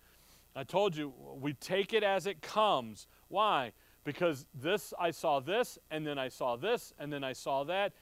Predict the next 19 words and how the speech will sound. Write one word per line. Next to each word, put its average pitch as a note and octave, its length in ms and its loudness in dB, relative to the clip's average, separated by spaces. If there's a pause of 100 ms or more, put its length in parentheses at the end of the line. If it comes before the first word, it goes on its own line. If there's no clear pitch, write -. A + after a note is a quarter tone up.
(260)
and D3 160 -2
that C#3 160 -2 (220)
whole G#3 360 -2
sequence D#3 920 -6
is C3 260 -6
there. B2+ 360 0 (280)
Chapter D3 400 0
two, C#3 500 0 (400)
verse C3+ 280 -4
one. D3+ 420 2 (300)
"Unto C3+ 180 -4
the C3+ 160 -2
angel D#3 400 0
of C#3 80 0
the B2+ 100 -6
church E3 440 -2
of B2 160 -2
Ephesus E3+ 560 -4
write, D3+ 340 0